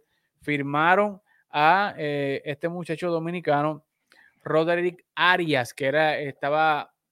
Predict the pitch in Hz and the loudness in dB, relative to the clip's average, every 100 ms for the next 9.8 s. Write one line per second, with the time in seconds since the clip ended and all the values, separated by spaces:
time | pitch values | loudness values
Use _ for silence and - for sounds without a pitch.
0 | _ - 143 156 143 156 160 170 170 151 | _ -14 -6 -6 -4 0 2 2 -2 -4
1 | 147 135 - _ _ - 190 196 196 175 | -4 -6 -10 _ _ -6 -4 0 2 2
2 | 175 180 175 - 139 139 135 127 - 147 | 2 -2 -6 -10 -8 -6 -6 -10 -10 -10
3 | - 143 135 165 151 160 160 160 151 175 | -8 -10 -6 -6 -6 -6 -6 -6 -8 -6
4 | 156 151 160 160 _ _ _ _ _ _ | -4 -2 -4 -8 _ _ _ _ _ _
5 | - 147 139 139 143 151 147 156 147 - | -14 -8 -2 0 0 -4 -2 0 0 -6
6 | - _ - 139 - 147 147 - 160 151 | -20 _ -4 -4 0 -2 -2 -4 -4 -4
7 | 151 _ _ - 139 127 135 147 143 135 | -8 _ _ -10 -6 -4 -4 -4 -8 -12
8 | 135 - 135 131 135 139 143 139 139 135 | -12 -6 -4 -4 -6 -6 -4 -2 -2 -2
9 | 127 165 170 156 143 165 165 | -2 -2 0 -2 -2 -2 -4